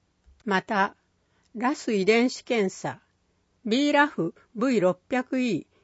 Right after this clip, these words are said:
遺伝子検査のいずれかで遺伝子変異が認められ、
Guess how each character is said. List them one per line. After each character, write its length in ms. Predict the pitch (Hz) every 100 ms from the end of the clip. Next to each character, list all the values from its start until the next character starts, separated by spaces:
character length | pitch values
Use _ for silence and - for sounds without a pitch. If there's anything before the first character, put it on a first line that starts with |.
| _ -
遺 80 |
伝 240 | 190 240 269
子 140 | -
検 300 | - 262 254
査 120 | 196
の 160 | 175 190
い 80 | 185
ず 120 | 233
れ 120 | 262
か 180 | 262 190
で 200 | 156 - _ _ _ _ -
遺 120 | 214
伝 240 | 262 302
子 160 | - 294
変 300 | 294 285 240
異 60 |
が 140 | 185 170
認 240 | 175 214
め 140 | 208 202
ら 140 | 185
れ、 180 | 147